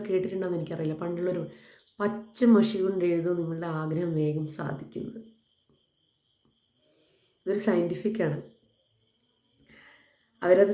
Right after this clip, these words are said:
സയൻറ്റിഫിക്, അതിൻ്റെ സയൻറ്റിഫിക് മെത്തേഡുകളും വശങ്ങളും എത്രത്തോളം അറിഞ്ഞുകൊണ്ട്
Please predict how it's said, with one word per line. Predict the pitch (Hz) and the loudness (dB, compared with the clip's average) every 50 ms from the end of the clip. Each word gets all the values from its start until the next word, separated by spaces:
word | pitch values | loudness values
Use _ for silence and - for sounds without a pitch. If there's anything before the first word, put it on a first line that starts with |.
| - | 6
സയൻറ്റിഫിക്, | - 220 214 214 214 220 226 220 208 202 | 6 6 6 6 6 4 4 6 6 6
അതിൻ്റെ | 196 196 196 202 202 202 | 6 4 4 2 0 0
സയൻറ്റിഫിക് | - 214 202 202 202 - - 220 220 220 - 190 190 | 0 0 2 2 0 0 2 0 2 4 2 2 2
മെത്തേഡുകളും | 196 190 - - - 190 185 190 190 190 190 190 196 185 190 202 202 190 | 0 -2 -2 -2 0 0 0 0 2 2 2 2 2 0 -4 -4 -2 -2
വശങ്ങളും | 185 180 - - 190 185 190 185 | -2 -2 -2 0 2 4 4 4
എത്രത്തോളം | 180 185 196 - - 185 185 185 180 | 4 2 0 -2 0 2 2 2 2
അറിഞ്ഞുകൊണ്ട് | 170 170 170 175 180 185 185 185 | 2 0 0 0 2 2 2 2